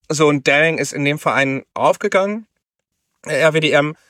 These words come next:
aber die, der Großteil der Strukturen, der Ort, wo gespielt wurde, im Prinzip war es eine Übernahme und man hat zum Beispiel, also man hat die Meisterschaft mitgenommen, aber halt viele andere Sachen, die Daring damals ausgemacht haben, nicht.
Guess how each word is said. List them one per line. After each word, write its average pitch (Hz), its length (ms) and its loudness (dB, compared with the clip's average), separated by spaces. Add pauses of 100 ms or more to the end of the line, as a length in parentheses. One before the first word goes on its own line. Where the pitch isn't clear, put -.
(160)
aber 135 140 2
die, 127 160 -2
der 131 120 2
Großteil 143 460 0
der 131 220 4 (300)
Strukturen, 160 920 0
der 131 200 2
Ort, 139 200 2
wo 147 80 -8
gespielt 160 420 -6
wurde, 147 500 4 (680)
im 127 80 -6
Prinzip 135 320 -4
war 135 100 2
es - 240 -4
eine 139 120 -2
Übernahme 156 540 0
und 143 60 2
man 135 140 0
hat 143 120 0
zum 143 120 -4
Beispiel, 139 320 0
also 127 160 0
man 127 100 2
hat 123 140 -2
die 117 240 -6
Meisterschaft 156 480 -4
mitgenommen, 139 500 0
aber 123 180 2
halt 123 140 -2
viele 127 200 -2
andere 127 220 0
Sachen, 127 300 -4 (420)
die 135 100 -12
Daring 127 320 4
damals 120 260 0
ausgemacht 113 460 -4
haben, 117 320 -6 (540)
nicht. 160 440 -2